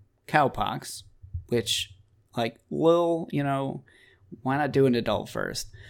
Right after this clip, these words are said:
But then after that, he injected the boy with smallpox, like, directly. And he didn't know if it was gonna work or not.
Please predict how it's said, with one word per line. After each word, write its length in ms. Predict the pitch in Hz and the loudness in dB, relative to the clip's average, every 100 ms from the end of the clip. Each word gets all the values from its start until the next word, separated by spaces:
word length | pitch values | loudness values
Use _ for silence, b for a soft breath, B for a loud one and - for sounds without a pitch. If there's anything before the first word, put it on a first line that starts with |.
| B B | B B
But 100 | 135 | 2
then 180 | 131 156 | 6 6
after 380 | 143 139 156 151 | 8 6 6 4
that, 460 | 160 233 160 120 - | 6 8 6 2 -4
he 300 | - 139 135 | 0 2 4
injected 680 | 127 113 - 139 - 139 120 | 4 2 2 2 2 -2 -2
the 80 | |
boy 360 | 123 113 131 123 | -2 2 4 2
with 460 | 123 123 123 123 - | 0 0 0 -2 -8
smallpox, 800 | - 127 117 90 - - - - | -4 0 0 -2 -8 -8 -12 -6
like, 180 | 123 123 | -6 -2
directly. 580 | 117 101 - 50 - - _ _ _ | 0 0 -4 -6 -10 -10 _ _ _
And 100 | 131 | 0
he 120 | 139 147 | 4 4
didn't 340 | 131 165 175 | 8 6 6
know 160 | 156 151 | 4 4
if 80 | 139 | 6
it 60 | |
was 140 | 139 127 | 4 4
gonna 220 | 135 123 | 2 4
work 260 | 120 110 110 | 4 0 -2
or 60 | |
not. 280 | 107 - - | -8 -8 -6